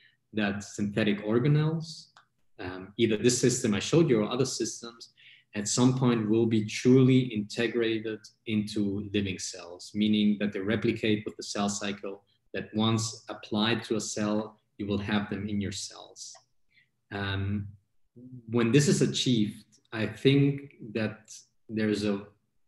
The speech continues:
really wide variety of options, therapeutic options that you could explore. As I showed you, I think there's,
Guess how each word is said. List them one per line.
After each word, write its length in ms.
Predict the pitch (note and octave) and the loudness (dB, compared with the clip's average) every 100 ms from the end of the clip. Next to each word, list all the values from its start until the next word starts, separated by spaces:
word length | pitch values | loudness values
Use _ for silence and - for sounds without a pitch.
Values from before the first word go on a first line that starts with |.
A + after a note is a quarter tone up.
| - | -6
really 600 | A2 A#2 A2+ A2 A2+ F2+ - _ | 0 2 2 0 -2 -10 -18 _
wide 480 | - A2 A2 A2+ G#2+ | -8 -2 2 2 2
variety 460 | A2 A2 G#2+ G#2 A2+ | 0 2 2 0 -4
of 140 | G2+ - | -4 -6
options, 580 | A2+ G#2+ - G#2+ G2+ - | -8 -6 -6 -6 -6 -8
therapeutic 560 | - G#2+ G2+ A#2+ G#2+ G2+ | -4 -4 0 0 0 -2
options 440 | G2 F#2+ - G2+ - | -8 -12 -14 -14 -16
that 180 | F#2+ | -16
you 60 | - | -16
could 140 | - | -14
explore. 520 | - - - G2+ G2 - - - _ - | -14 -14 -14 -14 -14 -18 -20 -20 _ -4
As 480 | A2 G#2+ - - - | -2 -2 -6 -10 -8
I 80 | A2+ | -4
showed 480 | - - B2 D#3 D3+ | -2 4 6 6 6
you, 100 | C3+ | 2
I 60 | |
think 240 | A2+ C3+ B2+ | 2 2 2
there's, 320 | G#2+ - | 0 -4